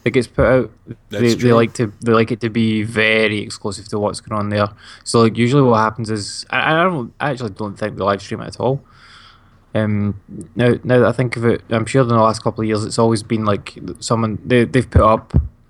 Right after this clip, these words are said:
Speaker 1: like, the video footage of the panel or the announcements afterwards,
Speaker 2: Mm-hmm.
Speaker 1: and it's always, it's always got the footage that they show to the audience cut out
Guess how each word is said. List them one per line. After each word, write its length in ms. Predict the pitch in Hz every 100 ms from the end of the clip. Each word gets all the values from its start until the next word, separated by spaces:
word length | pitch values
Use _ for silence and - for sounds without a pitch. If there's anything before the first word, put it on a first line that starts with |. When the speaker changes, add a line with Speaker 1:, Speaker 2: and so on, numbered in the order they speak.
| _ _
Speaker 1:
like, 140 | - 104
the 100 | 117
video 260 | 110 110
footage 300 | 104 113 107
of 200 | 120 107
the 60 | 104
panel 400 | - 113 117 123 123 117
or 280 | 107 98 -
the 140 | 107
announcements 520 | 101 110 117 - 120 -
afterwards, 640 | 113 113 - 110 107 - -
Speaker 2:
Mm-hmm. 360 | 131 123 117 120
Speaker 1:
and 380 | 113 113 113 -
it's 180 | 120 -
always, 640 | 117 127 123 123 113 - -
it's 160 | 110 _
always 540 | 123 117 113 113 113 120
got 240 | 117 101
the 80 | 110
footage 680 | - 127 113 117 - - -
that 80 | 110
they 100 | 113
show 320 | - 120 117
to 200 | - 123
the 100 | 107
audience 360 | 113 120 113
cut 220 | - 113 110
out 180 | 110